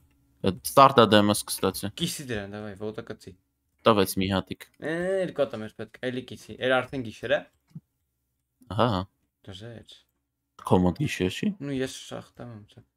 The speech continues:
Speaker 1: Ապա իմ մոտ կանյոն կա դեմս։
Speaker 2: Կիսի դրան։ Ա, ի՞նչ տա պետք կանյոն, թե ոսկին գտել եմ սա, ձյան։
Speaker 1: Հա, բայց չես կարող քանդես։ Ոնց
Speaker 2: Չէ,
Speaker 1: եկես։
Speaker 2: գտել եմ, շատ եմ գտել, կարասում
Speaker 1: Հա։
Speaker 2: ենք։ Մեսա
Speaker 1: Nice։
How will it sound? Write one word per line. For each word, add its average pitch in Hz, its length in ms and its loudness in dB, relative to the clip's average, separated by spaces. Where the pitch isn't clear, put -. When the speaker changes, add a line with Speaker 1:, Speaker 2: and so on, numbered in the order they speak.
Speaker 1:
Ապա 113 300 10
իմ 135 140 12
մոտ 139 160 8
կանյոն 113 520 10
կա 101 140 4
դեմս։ 92 440 4
Speaker 2:
Կիսի - 340 -12
դրան։ 104 180 -8
Ա, 165 180 6
ի՞նչ 170 220 -4
տա - 180 -2
պետք 117 220 -8
կանյոն, 113 300 -6
թե 113 140 -14
ոսկին 110 360 -10
գտել 104 280 -12
եմ 95 120 -16
սա, 104 240 -16
ձյան։ 101 280 -18
Speaker 1:
Հա, 92 80 4
բայց 90 220 2
չես 123 100 -4
կարող 87 280 0
քանդես։ 90 420 -2
Ոնց 104 240 -4
Speaker 2:
Չէ, 139 100 2
Speaker 1:
եկես։ 175 300 2
Speaker 2:
գտել 160 240 -8
եմ, 143 120 -8
շատ 113 180 -12
եմ 113 160 -14
գտել, - 240 -20
կարասում 104 240 -18
Speaker 1:
Հա։ 104 140 2
Speaker 2:
ենք։ 110 180 -10
Մեսա 120 260 -12
Speaker 1:
Nice։ 104 800 -4